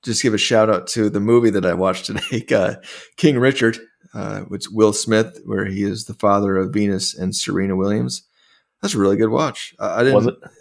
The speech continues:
Speaker 1: I didn't
Speaker 2: Huh.
Speaker 1: know quite what to expect when I started watching it. I don't, you know, it's a movie. I don't know how much of that is accurate, uh,
Speaker 2: Right.
Speaker 1: versus, versus not so much. Um, but if even a third of that is accurate. It's a pretty amazing story.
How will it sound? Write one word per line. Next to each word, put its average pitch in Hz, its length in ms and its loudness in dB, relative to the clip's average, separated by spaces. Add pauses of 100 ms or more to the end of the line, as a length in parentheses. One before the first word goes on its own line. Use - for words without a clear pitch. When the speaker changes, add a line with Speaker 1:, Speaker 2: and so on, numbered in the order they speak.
Speaker 1:
I 120 60 -4
didn't 147 140 -4
Speaker 2:
Huh. 123 80 4
Speaker 1:
know 110 400 0
quite 139 200 -2
what 120 180 -4
to 104 60 -2
expect 104 380 -2
when 98 80 -4
I 98 40 -4
started 98 240 -2
watching 104 380 0
it. 107 60 -8
I 131 160 2
don't, - 140 0
you 139 80 -4
know, 90 200 0 (480)
it's 143 160 -4
a 123 60 0
movie. 101 400 2
I 104 80 2
don't 117 120 6
know 98 60 2
how 104 140 2
much 104 220 0
of 101 80 -2
that 101 280 4
is 92 280 -6
accurate, 101 460 -2 (340)
uh, - 220 -12
Speaker 2:
Right. 80 180 4
Speaker 1:
versus, - 420 -4
versus 95 280 -2
not 104 240 0
so 123 140 -2
much. - 420 -4 (560)
Um, 92 300 -2
but 107 140 4
if 107 140 0
even 131 300 2
a 101 80 2
third 117 300 4
of 104 140 0
that 87 280 0 (720)
is 92 140 -2
accurate. 95 380 2
It's - 120 -6
a - 40 -16
pretty 147 240 2
amazing 98 360 2
story. 95 460 0